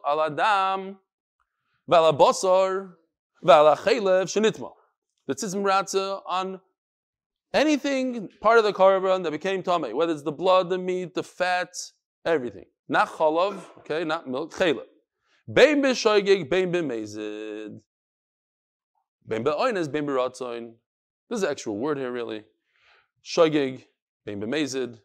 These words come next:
whether you do it deliberately or unintentionally. Bein b'oines, oines means kind of forced. Bein b'ratzoin is really mezid. Okay, fine. But it's riata delishna, it just flows. I'm saying that on purpose because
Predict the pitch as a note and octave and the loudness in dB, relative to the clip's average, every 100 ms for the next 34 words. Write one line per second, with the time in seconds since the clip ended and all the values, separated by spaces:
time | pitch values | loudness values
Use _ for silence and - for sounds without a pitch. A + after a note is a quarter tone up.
0 | - G2+ G2+ A2 G#2+ A2 E3 D#3 C3 B2+ | -12 -10 -8 -8 -8 -4 -4 -4 -6 -8
1 | A#2 A2+ _ _ _ G#2 G2+ G2 - G2 | -8 -14 _ _ _ -8 -6 -6 -8 -14
2 | F#2+ D#3 D3 C#3+ B2+ B2 - - G#2 A#2+ | -10 -10 -8 -8 -10 -12 -14 -10 -6 -4
3 | F3 F#3 C#3+ B2+ - - G#3+ D#3 C#3+ E3 | -4 -4 -6 -10 -10 -8 -6 -6 -6 -6
4 | C3+ A#2 G#2+ _ _ _ _ _ - - | -6 -8 -14 _ _ _ _ _ -20 -20
5 | - _ G#2+ G#2 - F3+ D#3+ C#3 - _ | -20 _ -14 -12 -4 0 0 -2 -8 _
6 | - - A#2 B2+ D3+ G3+ - D#3 D3+ - | -20 -6 -4 0 2 2 0 -4 -6 -6
7 | D#3+ C3+ A#2+ A#2 D3 C3 A2+ A2 F#2 F#2+ | -4 -4 -8 -4 -4 -2 -6 -12 -14 -18
8 | - E3+ A3 - - B2+ G#2+ A#3 - C#4+ | -16 -12 -12 -12 -8 -8 -6 -8 -6 -12
9 | - - D#3+ D4 A3+ G#3 D#3+ G#3 C#4+ - | -12 -10 -4 -2 0 -2 -2 -4 -4 -6
10 | G3 - E3 F#3 - F3+ - - _ _ | -10 -8 -10 -8 -4 -4 -4 -10 _ _
11 | _ _ _ _ F3+ F#3 C4 A#3 F#3+ D#3 | _ _ _ _ -6 -4 -4 -4 -4 0
12 | A3 F3 D3 C#3 G#3 F3 D3+ D3 | 0 0 -4 -6 -2 0 -2 -8